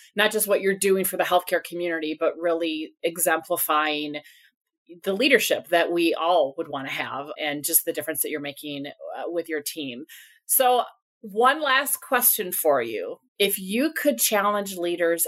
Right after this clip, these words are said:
everywhere to practice this one behavior that would create more human workplaces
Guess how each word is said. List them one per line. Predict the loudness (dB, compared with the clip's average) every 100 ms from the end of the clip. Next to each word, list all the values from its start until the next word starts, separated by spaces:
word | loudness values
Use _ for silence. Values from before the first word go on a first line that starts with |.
| -2
everywhere | -2 -2 -6 -8 -8 -8 -10 -12 _
to | -6
practice | -2 2 2 2 -4 0 0
this | 2 2 2
one | 0 2 4 4
behavior | 0 0 -2 -2 -10 -12 -14 _ _ _ 4
that | 4 4
would | -4
create | -2 0 0
more | 0 0
human | 0 -2 -2 -2
workplaces | -4 -4 -2 0 2 0 0